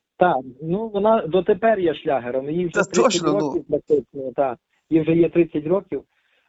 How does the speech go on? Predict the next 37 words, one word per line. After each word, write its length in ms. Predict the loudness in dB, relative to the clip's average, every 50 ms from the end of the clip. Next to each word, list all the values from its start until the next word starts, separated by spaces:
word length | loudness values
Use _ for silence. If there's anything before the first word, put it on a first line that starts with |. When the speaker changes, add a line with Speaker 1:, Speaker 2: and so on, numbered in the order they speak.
| _ _ -10 -8 -8 -6 -4
Speaker 1:
а 520 | 0 4 6 6 6 6 6 4 2 0 0 0
пісня, 480 | -2 -2 -2 -2 -2 0 0 0 0 -2
е, 440 | -2 -2 -2 -4 -4 -4 -4 -4
до 180 | 0 2 2 2
цих 260 | 4 4 2 2 0
пір 260 | _ 0 2 2 2
не, 500 | 2 -2 -2 -2 -2 -4 -4 -6 -6 -8
не 160 | -6 -4 -4 -4
с-, 320 | -6 -8 -14 -18 _ -10 -6
не 120 | -4 -4 0
втрачає 440 | 2 2 2 4 6 6 6 6
популярність. 720 | 4 2 -2 -2 0 2 4 4 4 4 2 0 -2 -2 -2
Ну, 140 | 0 2 2
нема 260 | 4 4 4 2 2
жодного 480 | 4 4 4 4 4 2 0 2 2 2
виступу, 460 | 4 4 2 2 0 -4 -4 -2 0
мого 260 | 2 2 2 2 2
виступу, 540 | 2 2 0 0 -2 -8 -6 -4 -4 -4 -4 _ _ -20 -20 -20 -20 _ _ -6
е, 640 | -2 -2 0 0 0 0 0 0 0 0 -2 -2 -4 -2
чи 140 | 0 2 2
він 320 | 4 4 4 4 2 0 0 2 4
довгий, 340 | 4 4 4 2 -2 -2 -2
чи 120 | -4 -4
короткий 460 | -2 0 0 0 0 -2 -2 0 0
той 160 | 0 0 0
виступ, 420 | 0 2 0 0 -2 -4 -8 -8 -8 _ _ _
там, 200 | -4 -4 -2 -2
е, 460 | -2 -2 -2 -2 -2 -2 -4 -4 -6 -6 -8 -12 -14 -16 -16
з 240 | -18 _ _ _ 2
трьох, 340 | 4 4 4 2 -4 -14 -12
е, 260 | -10 -8 -8 -8 -8
чотирьох 420 | -8 -8 -4 0 2 2 2 0
пісень, 380 | -2 -6 -4 -4 -4 -4 -4 -4
чи 160 | -4 -4 -4 -4
з 20 | -4
десятка 440 | -4 0 2 2 2 2 0 -4 -4
пісень, 380 | -4 -4 -4 -4 -4 -6 -6